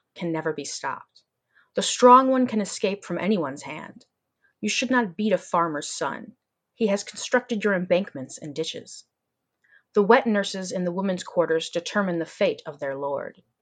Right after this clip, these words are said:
That last bit is another thing that you see a lot, I feel like, in other cultures and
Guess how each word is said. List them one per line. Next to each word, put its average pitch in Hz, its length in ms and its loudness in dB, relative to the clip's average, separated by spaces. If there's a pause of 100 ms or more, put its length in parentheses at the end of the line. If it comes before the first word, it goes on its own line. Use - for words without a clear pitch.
(200)
That 240 200 2
last 233 300 -2
bit 202 120 -2
is 175 140 -2
another 175 280 -6
thing 175 180 -6
that 156 100 -6
you 170 100 -10
see 175 220 -8
a 165 80 0
lot, 156 320 0
I 160 120 -6
feel 160 280 -2
like, 147 400 -8
in 180 100 -6
other 160 180 -4
cultures 151 580 -6
and 156 340 -8